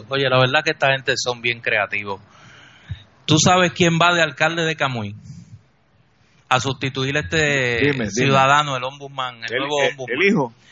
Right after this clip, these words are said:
Speaker 1: No,
Speaker 2: Ah.
Speaker 1: es un muchacho que se llama Gaby Hernández, Gabriel Hernández Rodríguez. ¿Tú sabes quién es?
Speaker 2: No sé.
Speaker 1: El chief of staff del presidente del Senado.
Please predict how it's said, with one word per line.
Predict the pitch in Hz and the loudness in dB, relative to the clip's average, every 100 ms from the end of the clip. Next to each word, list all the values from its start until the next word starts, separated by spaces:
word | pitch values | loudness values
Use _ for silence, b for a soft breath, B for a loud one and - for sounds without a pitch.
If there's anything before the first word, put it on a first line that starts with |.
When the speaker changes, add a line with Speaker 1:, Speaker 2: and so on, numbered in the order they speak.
| b | b
Speaker 1:
No, | 156 175 147 107 - - | 2 2 2 -4 -16 -12
Speaker 2:
Ah. | 120 110 b b b | -10 -10 b b b
Speaker 1:
es | - 147 | -2 0
un | 185 | 0
muchacho | 190 185 190 190 175 135 120 117 _ _ _ _ _ _ _ _ _ _ - | 0 0 2 2 2 -4 -6 -8 _ _ _ _ _ _ _ _ _ _ -8
que | 139 | -8
se | 131 143 | -4 -6
llama | 127 139 156 165 160 151 131 113 104 107 - _ _ _ _ - | 0 0 0 0 0 0 0 -2 -6 -14 -20 _ _ _ _ -14
Gaby | 131 139 160 175 165 | -2 2 2 0 -2
Hernández, | 139 139 143 131 120 | -4 -2 -4 -4 -4
Gabriel | 120 123 135 160 | -2 -2 -2 -4
Hernández | 156 151 160 147 | -2 -4 -2 -2
Rodríguez. | 139 131 135 120 104 | 0 -2 -2 -4 -8
¿Tú | - 135 | -6 -4
sabes | 170 160 151 | 0 0 0
quién | 160 165 | -2 -2
es? | 185 - - | -4 -8 -8
Speaker 2:
No | 123 131 | -2 -2
sé. | 127 123 104 - | 0 -2 -2 -4
Speaker 1:
El | 127 127 | -4 0
chief | 160 151 | 0 2
of | 165 | 0
staff | - - 165 - | 2 2 2 -2
del | 139 | -8
presidente | - 135 127 131 135 143 | -6 -8 -6 -8 -6 -8
del | |
Senado. | 127 131 120 104 | -6 -6 -4 -6